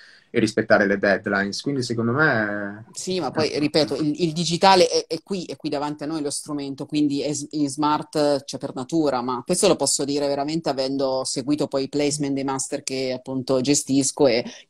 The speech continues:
Speaker 2: i settori del digital non si è mai fermato, nemmeno a marzo, aprile, quando c'era il lockdown totale, le aziende comunque continuano a lavorare e cercare stagisti, quindi sì,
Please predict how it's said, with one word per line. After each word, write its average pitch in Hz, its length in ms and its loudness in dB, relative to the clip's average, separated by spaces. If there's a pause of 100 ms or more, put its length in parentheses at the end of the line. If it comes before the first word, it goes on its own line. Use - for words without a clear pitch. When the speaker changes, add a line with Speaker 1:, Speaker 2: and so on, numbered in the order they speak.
Speaker 2:
i 123 280 0
settori 185 420 6
del 165 180 8
digital 180 360 4
non 147 140 -2
si - 100 -4
è - 20 -2
mai 147 100 0
fermato, 147 520 0
nemmeno 143 440 -4
a 135 220 -2
marzo, 131 380 -4
aprile, 147 300 2
quando 127 200 -4
c'era 139 200 0
il 131 60 0
lockdown 135 360 -4
totale, 143 480 2
le 131 80 0
aziende 127 300 -4
comunque 131 260 -2
continuano 127 400 -2
a 127 40 2
lavorare 127 340 4
e 131 40 0
cercare 127 320 -2
stagisti, 120 580 -2
quindi 120 200 -2
sì, 123 240 -2